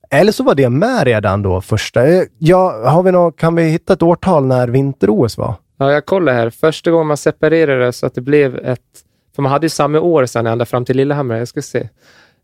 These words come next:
Speaker 2: Eh, jo, eh, Chamonix nittonhundratjugofyra. Det stämmer ju ganska väl överens, för att sista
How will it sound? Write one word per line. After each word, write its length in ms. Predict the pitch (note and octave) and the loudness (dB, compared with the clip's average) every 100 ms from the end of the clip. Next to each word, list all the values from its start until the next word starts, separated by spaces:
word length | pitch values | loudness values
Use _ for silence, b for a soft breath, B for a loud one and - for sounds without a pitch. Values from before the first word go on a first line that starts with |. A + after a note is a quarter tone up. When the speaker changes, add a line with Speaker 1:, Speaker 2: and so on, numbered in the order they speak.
| - | -10
Speaker 2:
Eh, 200 | B2+ B2 - | -4 -4 -4
jo, 480 | D3+ E3 D3 A#2 | -2 0 0 -2
eh, 280 | C3 C3 C3 | -2 0 -2
Chamonix 560 | B2 F3 F3 F#3 F3+ C3+ | -2 -2 0 0 0 0
nittonhundratjugofyra. 840 | C3+ D3 D3 C#3 - D3+ E3 A2+ | 0 0 0 -2 0 2 2 0
Det 80 | C3 | -2
stämmer 240 | - F3+ | 0 0
ju 60 | F3 | 0
ganska 320 | D#3+ D#3 F3 | 0 0 0
väl 360 | D#3+ F#3+ D#3+ C#3+ | 2 2 2 2
överens, 400 | C#3 C#3 B2+ - | 2 0 -2 -4
för 80 | |
att 80 | C#3 | -6
sista 500 | - D3+ - D#3+ C#3 | -4 -6 -2 0 0